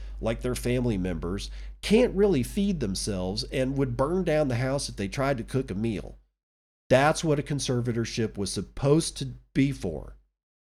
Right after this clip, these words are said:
But now you've got a financial advisor who's calling the shots. And on all of this, her own doctor went in cahoots with Wells Fargo to corroborate them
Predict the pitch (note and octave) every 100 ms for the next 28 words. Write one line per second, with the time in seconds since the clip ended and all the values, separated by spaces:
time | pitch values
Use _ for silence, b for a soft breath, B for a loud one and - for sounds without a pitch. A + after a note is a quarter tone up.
0 | _ _ _ - C#3+ C3 F#3 G#3+ G3 D3+
1 | C#3 A#2+ - C#3+ E3 E3 D#3+ C#3 A#2+ G2+
2 | B2+ E3 D3+ B2 G#2+ B2+ - - C#3+ C3+
3 | B2+ - F3+ D3 F#2 - B B B -
4 | D#3 E3 - D3 C#3+ - - C#3+ F#3 B3
5 | A3+ A2+ F2+ D#2 A1+ - - - - F3+
6 | F3+ - G3 G#3 A#3 F3 C3+ C#3+ F#3 A#3
7 | - D#2 - - _ _ _ _ _ _
8 | _ _ _ - - C3 A#3 - F#3 A3
9 | - D#3+ C3 A3 G3 - B2 A2+ D3 E3+
10 | E3 - E3 F#3 E3 B2 B2 D3+ B2 -
11 | A2 B2 G3 G#3+ C3 F#2+ E2+ - E2+ D2+
12 | A2